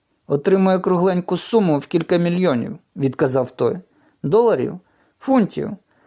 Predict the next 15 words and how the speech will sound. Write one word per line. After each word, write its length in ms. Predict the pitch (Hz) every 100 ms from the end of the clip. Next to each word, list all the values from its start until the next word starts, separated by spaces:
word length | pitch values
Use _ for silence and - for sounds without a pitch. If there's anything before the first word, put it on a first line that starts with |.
| _
Я 140 | 160
поклав 340 | 180 214 240 233
ці 140 | 240
гроші 380 | 226 247 240 180
на 220 | 175 170
особистий 540 | 170 - 175 175 - 175
рахунок 460 | 185 175 175 170
Рут 260 | 196 196 -
із 160 | - 147
нагоди 400 | 156 151 160 156
весілля. 680 | 160 156 - 117 110 - - _ _ _ -
Заповіту 540 | 139 170 226 262 226
вона 220 | 214 214
не 180 | 208 208
залишила, 840 | 185 202 202 - 143 123 117 120